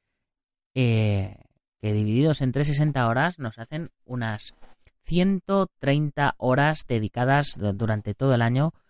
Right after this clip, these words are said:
a hablaros de artes marciales. El programa,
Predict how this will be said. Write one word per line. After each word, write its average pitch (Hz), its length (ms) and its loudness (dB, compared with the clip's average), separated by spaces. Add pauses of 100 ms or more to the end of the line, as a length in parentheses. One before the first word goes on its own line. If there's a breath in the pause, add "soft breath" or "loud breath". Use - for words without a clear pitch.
(280)
a 156 180 2
hablaros 143 540 0 (140)
de 104 440 -6
artes 117 380 -8
marciales. 104 800 -4 (800)
El 135 80 -2
programa, 135 500 2